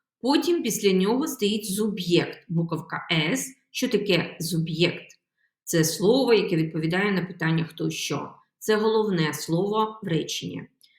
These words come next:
Далі можуть йти всі останні слова, які тільки є в реченні. І на останньому місці стоїть предикат,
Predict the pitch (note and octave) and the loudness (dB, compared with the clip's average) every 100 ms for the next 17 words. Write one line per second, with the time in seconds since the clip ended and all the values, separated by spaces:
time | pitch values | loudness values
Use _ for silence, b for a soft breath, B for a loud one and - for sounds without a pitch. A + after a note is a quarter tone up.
0 | b - G#3 B3 G3 F#3 F3+ F3+ E3 E3 | b -2 4 6 6 4 2 0 0 0
1 | E3+ E3 - G3+ F3 F3+ - - D3 D3 | 0 0 0 0 0 -2 -2 -2 -2 -2
2 | D#3 F3+ - - - F3+ E3+ D#3+ D3+ D#3 | 0 0 -2 -6 -2 0 2 2 0 -2
3 | E3 D#3+ D#3 E3 D#3+ D3+ C#3+ C#3 - - | -6 -8 -4 0 0 -2 -2 -4 -4 -2
4 | D#3+ F#3+ - B B B B _ B3+ G#3 | 0 0 -2 B B B B _ 6 8
5 | D#3 - - - D3 D3+ - F#3+ A#3+ C#4+ | 6 2 -6 -2 0 0 -2 0 2 4
6 | C#4 C#4 B3+ B3+ - B3 A#3+ - - - | 4 4 4 2 0 0 0 -2 -12 -16
7 | - F3+ F3 G#3+ - - F#3 G#3 F3+ E3+ | 0 4 4 2 -2 0 4 4 4 2
8 | E3+ - F3+ D3+ | 0 2 2 2